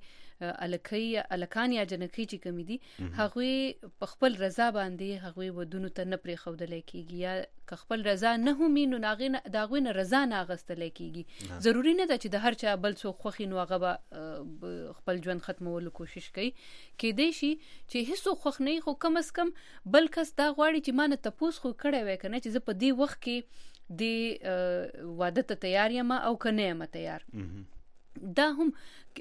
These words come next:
Speaker 1: وجه کیدای شي. خو د دې نه علاوه که جنکو کې د مرګ وجوهاتو ته وګورې، نو هغه په ټول پاکستان کې نور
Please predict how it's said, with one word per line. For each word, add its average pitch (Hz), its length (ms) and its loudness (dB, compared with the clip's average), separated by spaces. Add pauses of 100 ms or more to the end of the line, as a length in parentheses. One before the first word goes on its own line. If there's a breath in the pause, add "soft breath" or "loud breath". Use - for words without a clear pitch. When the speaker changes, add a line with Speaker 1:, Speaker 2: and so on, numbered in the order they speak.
(220)
Speaker 1:
وجه 254 200 6
کیدای 202 400 0
شي. - 200 -8 (380 soft breath)
خو - 180 0 (300)
د - 20 2 (100)
دې 311 160 6
نه 294 120 2
علاوه 208 560 2 (200)
که 185 360 -4
جنکو 190 460 -2
کې 240 200 -2 (400)
د 175 200 -2
مرګ 185 200 -4
وجوهاتو 175 480 -8
ته 175 140 -10
وګورې، 175 460 -8 (540 soft breath)
نو 196 80 -2 (380)
هغه 233 420 2
په 202 240 -6
ټول 269 160 2
پاکستان 226 640 -8
کې 254 160 -2 (180)
نور 220 220 -2